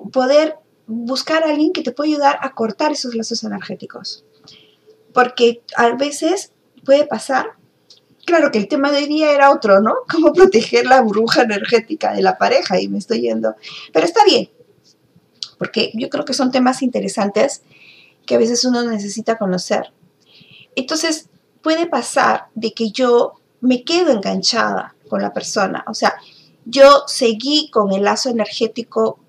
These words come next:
con, con, con él, pero él ya no, él ya está feliz con otra tercera persona y mirando hacia otro lado. Y es más, yo ni, ni, pero al yo estar enganchada, sigo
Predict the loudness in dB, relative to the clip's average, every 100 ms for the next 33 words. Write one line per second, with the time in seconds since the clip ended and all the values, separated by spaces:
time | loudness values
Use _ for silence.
0 | _ -6 -4 -4 -8 -8 -6 -6 -4 -4
1 | 0 0 0 -2 -12 _ _ _ _ _
2 | _ 2 6 6 2 -6 _ 2 2 0
3 | -2 0 2 2 4 2 -2 -6 -8 -6
4 | -8 -4 0 0 0 -8 -6 -2 -2 -2
5 | -8 -6 -4 -2 -4 -4 -6 -2 -2 -4
6 | -8 -6 -4 -4 -4 -2 -2 -2 -2 -2
7 | -4 -2 -4 -4 -4 -4 -4 -8 _ _
8 | _ _ _ _ _ _ _ -6 -2 0
9 | 0 0 0 0 -2 0 0 0 -2 -4
10 | -6 -4 0 2 0 -8 -4 -2 -2 -2
11 | -4 -4 -2 0 0 0 -2 -2 -2 -2
12 | -2 -6 _ _ _ _ _ _ _ _
13 | _ -20 -20 -20 -18 -16 0 2 2 0